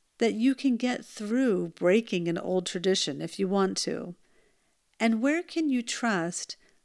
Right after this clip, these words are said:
that you can create a new one? Again, I'm not saying break a tradition for the sake of breaking a tradition, but I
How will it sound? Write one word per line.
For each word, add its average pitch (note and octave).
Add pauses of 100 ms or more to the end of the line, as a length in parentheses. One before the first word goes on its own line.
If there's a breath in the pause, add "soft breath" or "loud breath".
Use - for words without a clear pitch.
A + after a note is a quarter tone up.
(180)
that F#3
you G#3
can G#3
create F3+ (100)
a F#3+
new F#3+
one? F3 (1160)
Again, A3+
I'm G3+
not B3+
saying A3
break G#3
a A3
tradition G3+
for -
the E3
sake G3+
of F#3+
breaking E3+
a D#3+
tradition, E3+ (380 soft breath)
but G#3+
I A3